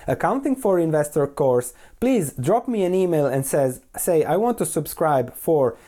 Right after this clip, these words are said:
uh, the Accounting for Investing course that I plan to do in the next few months." If you drop me an email, you will get a discount on the starting price and you will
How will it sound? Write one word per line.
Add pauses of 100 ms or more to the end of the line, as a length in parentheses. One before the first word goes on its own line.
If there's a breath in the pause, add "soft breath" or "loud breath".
(140)
uh,
the
Accounting
for
Investing
course
that
I
plan
to
do
in
the
next
few
months." (260)
If
you
drop
me
an
email,
you
will
get (400 loud breath)
a
discount
on
the
starting
price
and
you
will